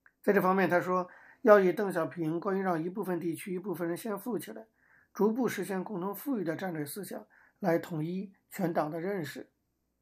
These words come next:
实现共同富裕是社会主义的根本原则和本质特征，绝不能动摇。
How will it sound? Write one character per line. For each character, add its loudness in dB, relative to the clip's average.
实 -2
现 4
共 -4
同 -2
富 -4
裕 -4
是 -8
社 -6
会 -8
主 -6
义 0
的 -2
根 -2
本 0
原 -2
则 -2
和 -2
本 -6
质 -4
特 -4
征， -4
绝 2
不 -4
能 -2
动 -4
摇。 -4